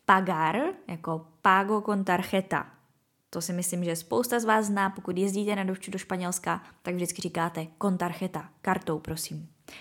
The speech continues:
A Španělé teda říkají s kartou. Taky tady máme casarse con alguien, takže s někým se oženit, romper con alguien, což je s někým se rozejít.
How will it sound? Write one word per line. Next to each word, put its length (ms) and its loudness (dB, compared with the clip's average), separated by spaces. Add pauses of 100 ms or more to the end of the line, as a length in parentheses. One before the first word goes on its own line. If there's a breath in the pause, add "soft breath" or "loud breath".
A 80 -6
Španělé 400 -2
teda 200 -4
říkají 400 -6
s 340 0 (120)
kartou. 520 -8 (320)
Taky 240 2
tady 200 4
máme 380 4 (400)
casarse 540 4 (240)
con 240 4
alguien, 580 2
takže 260 -2
s 80 -4
někým 400 -2
se 180 -2 (100)
oženit, 720 2 (280)
romper 720 6 (160)
con 180 4 (100)
alguien, 640 0 (100)
což 180 -6
je 140 -2
s 120 0
někým 420 0
se 260 -2 (180)
rozejít. 760 -2